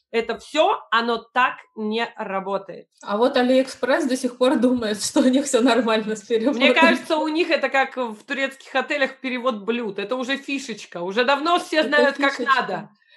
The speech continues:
Speaker 2: Не,
Speaker 1: Да.
Speaker 2: фишечка на самом деле у них такая, э, что я спрашивала, ан-, у них просто
Speaker 1: Мгм.
Speaker 2: все переводы вот эти автоматизированные, естественно, поскольку переводятся на огромное количество языков, это всё, э, собственные разработки внутри, да, там оно,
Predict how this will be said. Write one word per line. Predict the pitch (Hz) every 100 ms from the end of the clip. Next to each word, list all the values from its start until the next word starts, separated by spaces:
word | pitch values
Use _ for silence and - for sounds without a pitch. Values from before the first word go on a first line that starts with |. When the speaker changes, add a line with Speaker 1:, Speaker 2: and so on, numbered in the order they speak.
| _
Speaker 2:
Не, | 247 240
Speaker 1:
Да. |
Speaker 2:
фишечка | 220 403 403 - 339
на | 302 302
самом | 302 320 294
деле | 254 302 285
у | 269
них | 277 277
такая, | 262 262 285 269 254 240 220 220
э, | 226
что | - - 226 220 220
я | 220 226
спрашивала, | - 262 349 - 247 226 202
ан-, | 196 214 196
у | 220
них | 247 277 -
просто | 226 220 214 240
Speaker 1:
Мгм. | 233
Speaker 2:
все | 226 269
переводы | 254 262 247 226 277 349 302
вот | 226 220
эти | 220 208
автоматизированные, | 202 226 214 214 226 226 240 208 196 196
естественно, | 196 220 214 190
поскольку | 196 214 214
переводятся | - 208 208 214 214 202
на | 196
огромное | 196 220 214 208
количество | 208 208 - 214
языков, | 214 240 311 392 - - -
это | - 233 277
всё, | - - 262 254 240 240
э, | 196 208 202 202
собственные | - 254 - 247 226
разработки | 220 220 220 254 381 -
внутри, | 247 214 220 247 208 196
да, | 196 269
там | 214 196
оно, | 190 202 196 190